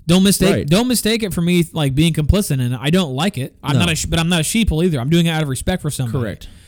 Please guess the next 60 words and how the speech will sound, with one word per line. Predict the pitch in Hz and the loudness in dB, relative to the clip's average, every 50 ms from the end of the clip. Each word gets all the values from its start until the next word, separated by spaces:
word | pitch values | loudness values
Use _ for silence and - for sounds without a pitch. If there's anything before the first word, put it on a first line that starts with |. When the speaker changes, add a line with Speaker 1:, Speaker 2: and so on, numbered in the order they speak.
| - - - - - _ - - - | -20 -20 -20 -20 -20 _ -20 -12 -4
Speaker 1:
Now, | - 156 156 156 | 0 0 2 2
if | 156 - 185 | 0 0 2
I'm | 180 185 | 2 2
in | 185 | 2
my | 175 175 175 | 2 2 2
own | 175 165 | 2 2
house | 151 135 151 147 160 214 226 - - - - _ _ _ | 2 0 0 -2 -2 -4 -4 -8 -10 -14 -18 _ _ _
Speaker 2:
No. | 147 139 143 135 - - | -2 0 0 0 0 -2
Speaker 1:
or | 156 165 | -2 0
my | 160 156 147 | 0 0 0
vehicle | 123 139 147 156 156 - 202 208 220 - | 0 0 0 0 0 0 -2 -2 -2 -4
and | 143 151 | -4 -4
someone | 143 - 170 175 165 | -4 -2 -2 -2 -2
says, | 151 - 151 139 | -2 -4 -4 -2
"Hey, | 120 160 202 | 0 0 2
you | 175 | 2
need | 185 220 | 2 2
to | 202 | 0
have | 170 | 0
a | 160 151 | 0 -2
mask | 147 156 196 220 - - | -2 -4 -4 -4 -6 -4
on," | - 127 113 104 104 113 - _ _ _ _ _ _ - - _ | -6 -6 -4 -4 -6 -8 -10 _ _ _ _ _ _ -20 -18 _
Speaker 2:
You're | - 143 | -4 0
Speaker 1:
I'm | - | 0
gonna | |
Speaker 2:
gonna | - - | 2 2
Speaker 1:
tell | - 180 170 | 2 2 2
'em | |
Speaker 2:
kick | 185 185 | 4 4
Speaker 1:
to | - - | 4 4
Speaker 2:
'em | 175 | 4
Speaker 1:
pound, | 196 - | 2 -4
Speaker 2:
out. | - - | -4 0
Speaker 1:
I'm | - 208 | 2 2
gonna | 269 | 2
tell | 220 - 180 | 2 2 2
'em | 180 | 2
to | 175 165 | 4 4
pound | - 180 175 175 185 | 4 4 4 2 0
sand. | - 214 240 262 139 113 - | 0 -2 -2 -2 -2 -4 -6
Speaker 2:
Yeah. | 113 101 80 95 - - - - - - | -6 -8 -8 -10 -14 -18 -20 -20 -6 -2
Speaker 1:
Get | 160 190 | -2 0
lost. | 202 208 233 269 233 - - - - - - - - - - _ _ _ _ _ _ _ - - | 0 0 -2 -2 -4 -6 -10 -16 -20 -20 -20 -20 -20 -20 -20 _ _ _ _ _ _ _ -4 -2
Speaker 2:
'Cause | 160 135 120 | -2 0 0
that | 151 151 135 | 0 0 2
would | 139 147 139 120 | 2 2 2 2
be | 127 123 | 2 0
an, | 120 - | 0 0
an | - 110 113 | -2 -2 -2
invasion | 110 107 95 107 104 98 95 104 95 | -2 -2 -2 -2 -4 -4 -4 -6 -6
of, | 98 92 87 90 - - - - | -6 -8 -10 -12 -16 -16 -6 -2
Speaker 1:
Yeah. | 208 247 180 - - | -2 0 0 -2 -6
Speaker 2:
uh, | - | -8
of | 101 95 90 80 73 95 104 - - - - _ _ _ - | -8 -6 -6 -8 -8 -10 -12 -16 -20 -20 -20 _ _ _ -6
Speaker 1:
Yeah. | - 226 226 | -2 0 0
Speaker 2:
the | - | 0
rights. | - 131 85 - - - - - | 0 -4 -6 -8 -12 -14 -8 -4
Speaker 1:
Exactly. | 135 147 165 185 202 - - 120 95 82 | -2 -2 -2 -2 -2 -4 -6 -6 -6 -4
And | 127 143 147 147 143 | -4 -2 -2 -4 -4
it, | 147 147 147 - - - _ | -6 -8 -8 -10 -12 -20 _